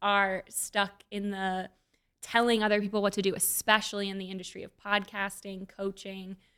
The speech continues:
There's so many people out there that are like, "This is what you should do. This is how you should do it." And it's been incredible to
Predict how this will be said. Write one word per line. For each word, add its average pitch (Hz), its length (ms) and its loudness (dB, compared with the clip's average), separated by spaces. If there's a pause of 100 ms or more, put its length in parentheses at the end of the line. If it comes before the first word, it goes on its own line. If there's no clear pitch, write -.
(160)
There's 220 180 2
so 208 240 2
many 208 160 0
people 196 260 -10
out 196 220 -4
there 254 220 -2
that 220 120 -2
are 202 80 2
like, 196 340 -6
"This 294 160 -2
is 285 120 -8
what 285 140 -2
you 277 80 -2
should 262 240 -10
do. 254 460 -2
This 226 160 -10
is 247 100 -16
how 269 140 -12
you 254 120 -4
should 240 180 -8
do 240 180 -2
it." 190 280 -4
And 190 340 -12 (320)
it's - 120 -16
been 226 140 2
incredible 214 560 -4
to 196 440 -4